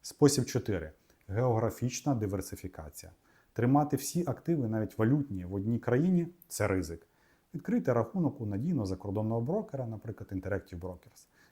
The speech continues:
Це дозволить вам тримати частину капіталу за межами української юрисдикції, що суттєво знижує регуляторні та воєнні ризики.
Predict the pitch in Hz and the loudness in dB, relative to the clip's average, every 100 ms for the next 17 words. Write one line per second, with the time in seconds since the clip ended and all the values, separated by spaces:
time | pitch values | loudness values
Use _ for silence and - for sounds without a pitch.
0 | _ - 160 123 120 110 123 113 - 135 | _ 2 2 4 2 2 2 0 0 0
1 | 147 104 101 110 107 95 101 - 135 113 | 0 -2 -2 -2 -4 -8 -14 -4 -2 -2
2 | 107 - - 143 139 - - - 98 113 | -6 -8 0 2 2 0 -12 -10 -2 2
3 | 143 110 123 107 95 92 92 104 98 - | 2 2 0 -2 -2 -2 -2 -4 -4 -2
4 | 98 95 92 143 - - 95 - 107 - | -2 -2 -2 -2 -4 -8 -10 -8 -8 -8
5 | - 110 - - 127 127 95 87 104 139 | -4 -4 -4 -2 2 4 2 -2 -4 -2
6 | 107 95 82 87 - 131 101 80 82 80 | -2 -2 -4 -6 -4 -4 -4 -10 -12 -10
7 | 85 95 87 82 82 - - | -4 -2 -2 -4 -10 -12 -20